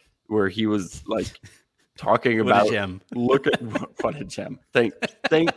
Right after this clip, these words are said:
Speaker 1: thank you, Joe, for all of the content you gave us with that
Speaker 2: <laughs>
Speaker 1: one little soundbite. Just
Speaker 2: Yeah.
Speaker 1: impeccable.
Speaker 2: Yeah.
Speaker 1: But he started talking about how, like,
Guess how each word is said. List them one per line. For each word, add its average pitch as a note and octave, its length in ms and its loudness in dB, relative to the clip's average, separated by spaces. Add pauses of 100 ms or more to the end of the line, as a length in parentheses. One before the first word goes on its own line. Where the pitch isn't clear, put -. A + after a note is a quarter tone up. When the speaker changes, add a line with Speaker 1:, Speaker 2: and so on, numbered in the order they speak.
Speaker 1:
thank D3 260 4
you, A2 120 -2
Joe, F#2+ 200 0
for G#2 240 -2
all A2+ 300 6
of G#2 100 -2
the A#2+ 80 -2
content G#2 420 -2
you G#2+ 160 -2
gave - 320 -4
us G2+ 220 -2
with A2 120 -4
that G2 380 -2 (400)
Speaker 2:
<laughs> - 440 -6
Speaker 1:
one D3 640 4
little C3 420 2
soundbite. G2+ 720 -2
Just G2 300 -12
Speaker 2:
Yeah. B2+ 300 -2 (300)
Speaker 1:
impeccable. A#2 640 -2 (480)
Speaker 2:
Yeah. - 80 0
Speaker 1:
But - 240 2
he E3 140 -12
started D#3+ 320 -6
talking D3+ 240 -4
about A#2 200 -2
how, A#2 140 0
like, A2+ 320 -4